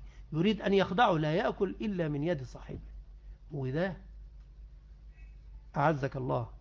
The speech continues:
ده دابة، كلب قابل للتعلم،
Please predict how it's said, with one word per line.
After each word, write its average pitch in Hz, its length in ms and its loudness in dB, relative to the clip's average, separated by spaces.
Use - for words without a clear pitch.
ده 147 160 -4
دابة، 139 420 8
كلب 160 380 4
قابل 214 280 6
للتعلم، 139 520 0